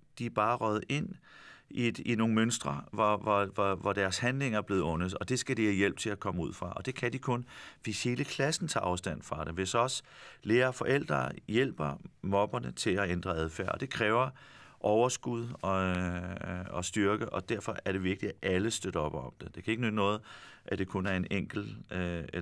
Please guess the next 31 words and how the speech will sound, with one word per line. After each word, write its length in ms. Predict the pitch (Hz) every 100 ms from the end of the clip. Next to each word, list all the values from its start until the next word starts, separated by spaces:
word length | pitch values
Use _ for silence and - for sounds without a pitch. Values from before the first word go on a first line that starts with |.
| -
der 80 | 90
kæmper 500 | - 85 90 90 -
for 200 | - 73
det. 160 | 80 -
Så 100 | 107
det 100 | 123
er 40 |
vigtigt, 320 | 123 127 131
at 80 | 101
alle 140 | 113
har 160 | 104 95
et 80 | 98
medansvar. 540 | 82 80 95 - - - _ _ _ _ _ _ _ _ _ _ - - - - - _ _ - - _ - - _ - - - - - - - -
Hej 120 | 113 127
Louise, 400 | 135 123 120 123
hvordan 280 | 117 123
ser 320 | 131 - 127 117
du 180 | 117
udviklingen 600 | - 117 127 117 - 101
i 40 | 98
børns 320 | 95 95 95
hverdagsliv? 560 | 90 85 92 - 87 - - - - - - - - - - - - - - - - _ _ _ _ _ _ -
Åh, 360 | 92 92 90
hvordan 240 | 95 90 92
ser 200 | - 92
jeg 80 | 98
udviklingen 540 | 98 104 92 98 92
i 40 |
børns 300 | 95 92 92
hverda-, 260 | 98 92 92
hverdagsliv? 680 | 95 90 98 - 92 73